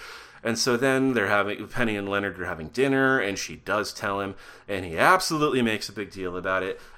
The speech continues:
and he does some real rat bastard shit, where is, she is writing, uh, some sort of paper on slavery. He, in the middle of the night, gets on her computer, or I can't remember what was written. Anyway, he reads the paper, and he's like, "Oh, this is bad."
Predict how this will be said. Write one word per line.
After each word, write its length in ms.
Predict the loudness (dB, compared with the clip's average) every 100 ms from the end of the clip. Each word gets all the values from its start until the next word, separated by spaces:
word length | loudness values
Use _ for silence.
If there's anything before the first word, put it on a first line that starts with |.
| -8
and 120 | -6
he 60 |
does 240 | 0 0 0
some 160 | 0
real 260 | 4 4 4
rat 300 | 6 4 4
bastard 500 | 0 0 -2 -6 -8
shit, 380 | -4 -2 -2 -6 -16
where 220 | -4 0 0
is, 340 | -2 -4 -4
she 220 | -4 0
is 160 | 0 4
writing, 440 | 6 6 6 2
uh, 240 | 2 0 0
some 200 | 0 0
sort 160 | 2
of 80 | 2
paper 260 | 2 2 2
on 80 | 2
slavery. 640 | -2 0 0 2 0 -2 -10 -20 -20 _
He, 420 | -6 -4 -4 -8 _ _ -20 -20 -10 2
in 120 | 4
the 100 | 8
middle 320 | 8 8 6
of 140 | 4
the 100 | 2
night, 340 | 2 2 2 0
gets 240 | -2 -2
on 420 | 0 2 2 -2 -6
her 280 | -2 0 -2
computer, 580 | -8 -2 2 4 4 4
or 40 |
I 60 | 2
can't 180 | 0 0
remember 140 | 0
what 0 | -4
was 100 | -2
written. 180 | -2 2
Anyway, 240 | 2 2
he 80 | 0
reads 240 | -2 -2
the 60 | 2
paper, 380 | 10 10 10 4
and 100 | -2
he's 120 | -4
like, 120 | -2 4
"Oh, 260 | 6 4 0
this 220 | -2 -4
is 220 | -8 -12 -16 _ -4
bad." 500 | 0 2 2 -2